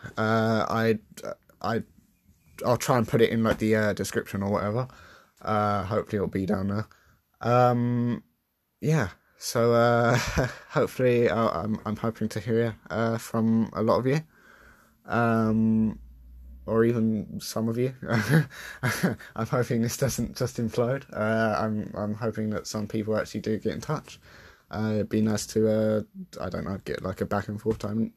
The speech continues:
dynamic or something. Um, so yeah, that's all I really had to, for today. I kinda wanted to get something out. Uh, I know you've all been waiting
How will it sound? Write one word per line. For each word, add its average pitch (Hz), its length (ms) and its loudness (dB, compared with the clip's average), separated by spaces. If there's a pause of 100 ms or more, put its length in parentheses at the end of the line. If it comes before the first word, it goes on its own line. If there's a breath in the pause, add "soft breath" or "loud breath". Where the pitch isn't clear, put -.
dynamic 113 580 -2
or 127 40 -6
something. 135 320 2 (800 loud breath)
Um, 139 640 4 (720)
so - 180 -2
yeah, 165 220 6
that's 104 220 2
all 117 320 2 (100)
I 110 100 0
really 104 280 2
had 104 160 2
to, 104 180 -4 (220)
for - 160 -4
today. 117 420 4
I 117 60 4
kinda 120 240 2
wanted 110 260 4
to 98 80 -6
get 90 140 -2
something 98 340 -2
out. 101 280 -2 (100)
Uh, 98 260 2
I 95 60 2
know 98 120 0
you've - 440 -4 (260)
all 92 100 -2
been 92 240 0
waiting 87 440 -2